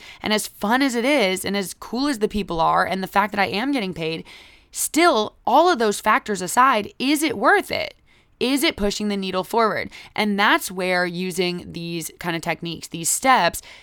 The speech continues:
helps you to analyze certain opportunities like that, certain, you know, to evaluate certain things that you could be doing. And perhaps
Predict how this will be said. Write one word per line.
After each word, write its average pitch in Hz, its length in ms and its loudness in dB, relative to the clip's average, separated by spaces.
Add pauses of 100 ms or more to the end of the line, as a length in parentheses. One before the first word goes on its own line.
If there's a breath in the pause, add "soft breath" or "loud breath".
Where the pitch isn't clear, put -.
(120)
helps 233 420 4
you 170 220 -6
to 170 520 -4
analyze 185 480 -2
certain 170 360 -4
opportunities 160 680 -6
like - 200 -10
that, - 200 -4
certain, 170 440 -8 (400 loud breath)
you 180 140 -6
know, 98 240 -6 (100)
to 202 100 0 (100)
evaluate 180 680 4
certain 151 480 -8
things 156 300 -12
that 151 80 -12
you 151 80 -14
could 156 160 -14
be 190 80 -8
doing. 277 280 -4 (640 loud breath)
And 277 180 0
perhaps 254 600 2